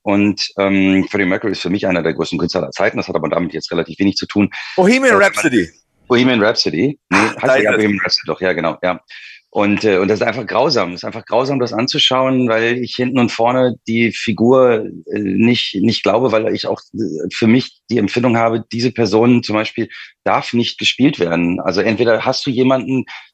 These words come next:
Speaker 1: der sieht exakt genauso aus und bewegt sich genauso, aber du kannst jetzt niemanden nehmen, dem einfach ein Gebiss reinballern, äh, dem den Schnörres dran kleben und sagen, äh, „Spiel mal jetzt, ähm, äh, hier Freddie Mercury.“ Und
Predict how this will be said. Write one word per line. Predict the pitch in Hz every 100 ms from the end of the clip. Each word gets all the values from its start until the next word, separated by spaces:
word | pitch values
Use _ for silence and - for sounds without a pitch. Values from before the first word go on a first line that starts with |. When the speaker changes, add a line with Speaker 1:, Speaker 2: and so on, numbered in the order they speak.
| -
Speaker 1:
der | 110
sieht | 110 113
exakt | 117 - 113 -
genauso | 120 117 120 107
aus | 113 135
und | 104
bewegt | 107 120 -
sich | 139
genauso, | - 127 135 131
aber | 117 104
du |
kannst | - 117 -
jetzt | 113
niemanden | 123 135 127 - 117
nehmen, | 127 147 151 - - -
dem | 127
einfach | 104 110 123
ein | 113
Gebiss | 104 165 - 101
reinballern, | 101 95 98 113 139 170 - - -
äh, | - 117 117
dem | 127 135
den | 123
Schnörres | - - 156 151 -
dran | 107 107 107
kleben | - 110 127 143
und | 117
sagen, | 104 110 123 131 120
äh, | 117 113 -
„Spiel | - - 135
mal | 135 123
jetzt, | 127 131 - - - - - - _ 120
ähm, | 123 123 123 123 - -
äh, | 117 117 104 117
hier | 123 127 135
Freddie | - 135 131
Mercury.“ | 123 170 117 92 92
Und | 78 101 95